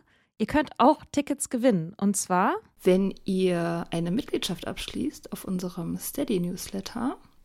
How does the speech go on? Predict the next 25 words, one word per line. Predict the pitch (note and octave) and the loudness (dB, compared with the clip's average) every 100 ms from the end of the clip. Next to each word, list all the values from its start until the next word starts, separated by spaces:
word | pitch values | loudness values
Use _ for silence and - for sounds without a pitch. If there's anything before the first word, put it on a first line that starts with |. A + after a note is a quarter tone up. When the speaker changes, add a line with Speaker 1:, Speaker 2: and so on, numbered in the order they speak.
| - | -8
Speaker 2:
den | G3 F#3 | -8 -6
wir | F3+ F#3 - - | -6 -6 -8 -8
euch | F3+ F#3+ - | -8 -8 -10
natürlich | G3 - F#3 F3+ G#3+ | -10 -8 -6 -6 -8
auch | - F3+ - | -10 -10 -8
in | F#3 | -8
jeder | F3+ F#3 - G3 G3 F#3 F#3+ - - - - - | -8 -8 -4 -2 2 0 -2 -8 -20 -20 -20 -20
Folge | - G#3 G3+ G3+ | 0 4 4 4
und | G3+ - | 0 -2
auf | - | 0
Instagram | A#3 A#3 G#3 F#3 | 2 2 2 0
und | - | 4
überall | A#3+ D#3 | 6 6
verlinken, | - G#3+ E4 - F#4 - - | 4 2 0 -4 -8 -8 -10
müsst | - G3+ G#3 | -8 -6 -4
ihr | |
eine | F#3+ | -2
Mitgliedschaft | G#3+ - C4+ - A3+ | -2 -2 -2 -2 -2
abschließen. | A3 - - G#3 - A3 G3+ A3 - - _ | -4 -4 -4 -4 -2 -2 -2 -6 -12 -20 _
Das | A3 G3 | -6 -2
ist | - | 0
sowieso | F#3 F#3 G3 | 2 4 8
eine | B3+ B3 | 8 8
gute | B3+ - C#4+ | 4 2 0
Idee. | C4+ C#4 D4 | 2 2 2